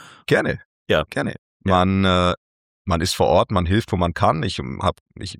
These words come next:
Speaker 1: hab Kontakt zu den Spielern, ich weiß, wer spielt, ich weiß, es gibt
Speaker 2: Das stimmt.
Speaker 1: natürlich ein, zwei reguläre Spieler, aber es geht ja vor allem um die Spieler, die dann als, als Invite da sind, also die eher eigentlich Third-Level-Tour spielen oder auch ein paar Amateure,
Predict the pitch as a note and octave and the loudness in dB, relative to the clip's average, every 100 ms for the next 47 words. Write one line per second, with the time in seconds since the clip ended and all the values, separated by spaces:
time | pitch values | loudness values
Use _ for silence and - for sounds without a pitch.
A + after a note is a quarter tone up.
0 | - F#2 - E2+ A2 - F#2 E2 A#2+ C3 | -6 -6 -4 -2 -2 -2 -8 -6 -4 0
1 | B2 G2+ - E2 - - - B2+ A2+ - | 0 0 -2 -2 -2 -4 -4 -6 -4 -2
2 | F2 F2+ - - - - - - F2+ F#2 | 0 -2 -8 -20 -20 -12 -8 -4 -2 -2
3 | F2 D#2 F#2+ - F2+ F2 E2 D#2 G2+ A2+ | -2 0 -2 0 -2 -2 -2 2 2 0
4 | - A2+ A2 G#2+ D2 D#2+ D2 - - D#2+ | -2 -2 2 4 4 2 2 0 -2 -2
5 | - - D#2+ E2 D#2+ - E2+ E2 D#2 D#2 | 0 0 0 -2 -6 -6 -6 -4 -2 -4
6 | - C#2+ - - D2+ - G2+ F#2+ E2+ E2+ | -2 -4 -2 -4 -4 -2 0 0 2 2
7 | F2+ F#2+ D2 D2 - D2+ C2+ D#2 D2 - | 2 -2 -2 -4 -6 -6 -2 0 0 -2
8 | D2+ D2+ - - A2 G#2 F#2+ - F2 - | -4 -6 -4 -2 0 0 0 -2 -4 -4
9 | F2 F2 F2 E2+ D#2 D2+ D#2+ D#2 D#2 D2 | -2 -2 -2 0 2 2 0 -2 0 0
10 | D2 F2+ F#2+ | 0 0 0